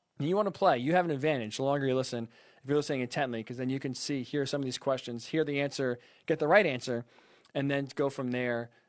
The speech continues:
um, and get the answer. So, Marzo, we appreciate him coming on. Two out of five.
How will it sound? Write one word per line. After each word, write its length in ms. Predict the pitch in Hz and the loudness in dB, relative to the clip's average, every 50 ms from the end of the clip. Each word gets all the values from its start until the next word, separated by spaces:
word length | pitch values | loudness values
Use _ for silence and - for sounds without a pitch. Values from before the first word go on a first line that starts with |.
| _ _ - | _ _ -4
um, 580 | 131 123 117 113 110 110 107 101 101 101 101 - _ _ _ _ _ _ _ _ _ _ _ _ _ _ _ _ _ _ _ - | 0 0 2 2 2 0 -2 -4 -6 -10 -14 -16 _ _ _ _ _ _ _ _ _ _ _ _ _ _ _ _ _ _ _ -6
and 160 | 139 127 120 | -6 -4 -2
get 140 | 127 123 - | -2 -4 -4
the 160 | 127 120 120 | -4 -6 -6
answer. 280 | 117 110 - 123 110 | -6 -6 -6 -8 -8
So, 480 | 107 - - 123 117 113 110 110 107 - _ _ _ _ - | -6 -4 -4 -2 0 0 -2 -2 -4 -8 _ _ _ _ -6
Marzo, 320 | 135 135 139 143 147 147 147 | 0 2 2 2 2 2 0
we 60 | 139 | -2
appreciate 320 | 139 - 175 175 165 170 151 | -2 0 0 0 0 -2 -2
him 40 | |
coming 240 | - - 151 147 139 | -2 -2 -2 0 0
on. 160 | 135 135 135 | 0 0 0
Two 220 | 135 - - 240 254 | -2 -2 2 4 4
out 60 | 240 | 4
of 60 | 214 | 4
five. 380 | - - 160 147 147 147 143 | 4 2 4 4 4 2 2